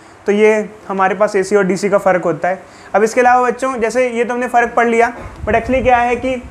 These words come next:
सबसे पहले जब हम बात करें current की, तो current सबसे पहले हमें डीसी ही मिला था। सबसे पहले डीसी current के बारे में पता चला था और devices ज़्यादातर डीसी हुआ करते थे।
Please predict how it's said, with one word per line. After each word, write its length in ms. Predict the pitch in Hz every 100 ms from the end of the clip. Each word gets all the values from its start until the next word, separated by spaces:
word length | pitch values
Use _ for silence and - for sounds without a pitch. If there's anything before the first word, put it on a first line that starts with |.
| - -
सबसे 260 | 226 220 269
पहले 480 | 254 247 262 254 233
जब 260 | 175 233
हम 220 | 240 247
बात 280 | 220 226 226
करें 220 | 240 240
current 340 | 220 226 233 233
की, 120 | 247 254 - -
तो 60 | 233
current 340 | 240 240 269
सबसे 280 | 262 214 262
पहले 240 | 233 240
हमें 240 | 247 254 214
डीसी 260 | 226 220
ही 160 | 254 254
मिला 280 | 233 196 165
था। 260 | 160 147 - - - -
सबसे 200 | 208 196
पहले 120 | 247 240
डीसी 280 | 226 214
current 260 | 240 240 240
के 60 | 233
बारे 200 | 220 226
में 120 | 233
पता 160 | 208
चला 240 | 214 214 196
था 260 | 196 247 - - - - -
और 120 | 214
devices 420 | 208 214 214 240
ज़्यादातर 300 | 220 220 240
डीसी 280 | 196 208 240
हुआ 180 | 226 202
करते 380 | 196 165 156
थे। 100 | 147